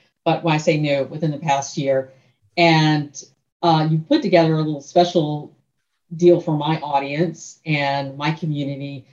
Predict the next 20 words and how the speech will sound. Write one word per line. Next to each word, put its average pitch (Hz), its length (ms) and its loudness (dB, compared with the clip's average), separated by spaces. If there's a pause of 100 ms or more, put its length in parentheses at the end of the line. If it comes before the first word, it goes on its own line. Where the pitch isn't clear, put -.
(200)
And 147 100 -6
I 139 60 -2
wanted 156 340 2
to 147 100 -10
be 151 160 -2
able 135 140 -6
to 147 140 -12
share 143 320 -4
that 135 320 -2
with 143 240 -8
them 135 380 -2 (300)
so 156 200 2
they 151 300 2
could 151 340 0
have 156 220 -4
some 151 140 -14
help, 160 260 0
because 160 240 -6
I 160 60 2
know 175 320 2